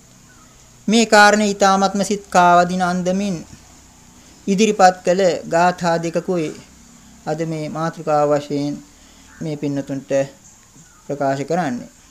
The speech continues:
මේ ගාථා දෙක බුදු පියාණන් වහන්සේ දේශනා කර වදාළේ බරණැස ඉසිපතනේදී මහා ධන සිටුවරයාගේ පුත්‍රයා අරමුණු කරගෙනයි.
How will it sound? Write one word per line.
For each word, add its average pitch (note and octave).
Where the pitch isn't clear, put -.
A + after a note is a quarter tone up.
මේ G#3+
ගාථා F#3
දෙක F3+
බුදු F3+
පියාණන් E3
වහන්සේ F3+
දේශනා F#3+
කර D#3+
වදාළේ D3
බරණැස F3+
ඉසිපතනේදී E3
මහා F#3+
ධන G3+
සිටුවරයාගේ E3+
පුත්‍රයා F3+
අරමුණු F3
කරගෙනයි. C#3